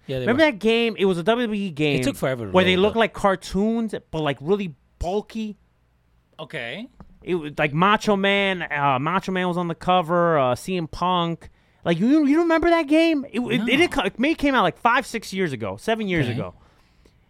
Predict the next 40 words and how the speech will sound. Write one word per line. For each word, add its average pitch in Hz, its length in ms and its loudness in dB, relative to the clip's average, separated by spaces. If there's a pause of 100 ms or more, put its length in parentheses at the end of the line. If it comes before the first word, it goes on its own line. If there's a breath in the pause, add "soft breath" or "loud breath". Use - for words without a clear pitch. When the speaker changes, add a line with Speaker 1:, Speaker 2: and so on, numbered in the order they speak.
(180 soft breath)
Speaker 2:
It 185 80 0
was 190 120 0
a 196 60 0
W 277 260 4
W 262 100 0
E 220 60 -2
game. 233 160 2
They 208 140 6
looked 247 140 2
like 254 120 2
cartoons. 208 800 0 (260)
It - 60 -2
was 202 80 0
a 269 60 0
wrestling 320 400 4
game, 131 220 -4
but 170 80 -6
they 202 80 -2
all 269 180 2
looked 294 120 0
like 262 120 0
cartoons. 220 720 -2
Speaker 1:
Well, 160 120 4
I 156 60 4
put 185 260 2
cartoons, 185 720 2
uh, 160 240 4
wrestling 170 340 0
game, 165 120 0
is, 147 140 -2
and 135 260 -6
I'm 131 100 -2
getting 139 300 -2
Mucha 147 300 0
Lucha. 123 260 -6 (240)
Speaker 2:
No, 135 300 -4
that's 139 200 -2
not 143 160 0
it. 110 100 -6
<laughs> - 560 -8